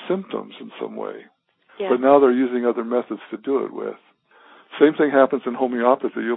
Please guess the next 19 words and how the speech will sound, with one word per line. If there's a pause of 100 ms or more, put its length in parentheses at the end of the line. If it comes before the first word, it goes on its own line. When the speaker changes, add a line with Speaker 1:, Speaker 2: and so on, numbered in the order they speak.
Speaker 1:
find
practitioners
that
are
using (480)
combination
homeopathic
remedy (120)
formulas
or
injecting
them
in
the
body
and (400)
all
sorts
of